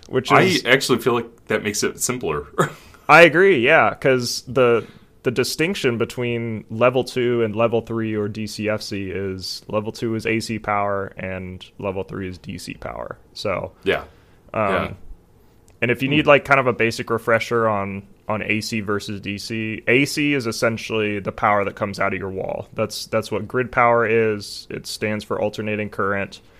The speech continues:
Speaker 1: Um, it's essentially that way because it's more efficient to transmit electricity over A C. So it's,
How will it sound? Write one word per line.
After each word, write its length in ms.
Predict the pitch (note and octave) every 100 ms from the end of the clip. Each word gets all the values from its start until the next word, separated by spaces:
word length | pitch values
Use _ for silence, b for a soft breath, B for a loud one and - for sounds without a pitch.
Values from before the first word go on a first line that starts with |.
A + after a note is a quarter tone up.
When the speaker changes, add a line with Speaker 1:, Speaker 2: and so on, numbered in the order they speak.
| b b -
Speaker 1:
Um, 440 | F#2+ F#2+ F#2 F#2 - _ -
it's 160 | A2+
essentially 760 | A#2 - C#3+ - C3+ B2+ B2 - _ _ -
that 340 | G#2+ A2 A2
way 480 | G#2+ A2 A2 A2+ A2+ - - -
because 760 | G#2+ - G#2+ G#2 G2 G2 -
it's 180 | G2 -
more 240 | G#2 G#2 G#2
efficient 440 | - G#2+ - G2+
to 80 | G2+
transmit 960 | - G2+ G2 G2 - G2+ G2 - - -
electricity 800 | G2+ G2+ - G#2 G#2 C3 C#3 D3+ -
over 260 | C#3+ C#3+ C#3+
A 100 | C#3+
C. 360 | - C#3+ D#3 - b b b b
So 240 | - G#2+ G2
it's, 260 | G2 -